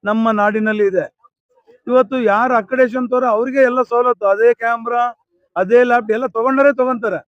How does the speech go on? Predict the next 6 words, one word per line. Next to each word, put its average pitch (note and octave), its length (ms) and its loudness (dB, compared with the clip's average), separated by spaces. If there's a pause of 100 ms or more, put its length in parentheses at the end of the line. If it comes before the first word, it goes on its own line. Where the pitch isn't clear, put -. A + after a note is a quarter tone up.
(300)
ಬೇರೆ B3+ 200 -2
ಪತ್ರಕರ್ತರಿಗೆ A#3+ 680 -6
ಸಿಗ್ತಾ A#3+ 300 -2
ಇಲ್ಲ. G#3+ 180 2 (680)
ಈ B3 140 -4
ದೃಷ್ಟಿಯಲ್ಲಿ C4+ 600 0